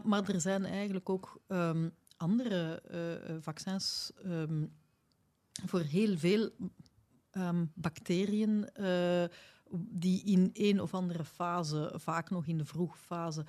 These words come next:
eh, in, ja, waarnaar gekeken wordt. Ehm, maar, eh,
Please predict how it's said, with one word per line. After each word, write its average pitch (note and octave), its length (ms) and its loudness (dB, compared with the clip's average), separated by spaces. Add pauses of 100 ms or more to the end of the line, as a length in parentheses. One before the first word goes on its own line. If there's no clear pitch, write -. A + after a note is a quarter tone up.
(440)
eh, G3 120 -2 (140)
in, F3 460 2
ja, E3+ 280 0
waarnaar E3 320 2
gekeken E3 500 -6
wordt. - 280 -12 (220)
Ehm, F3+ 540 2 (180)
maar, G3 320 2 (540)
eh, E3 320 0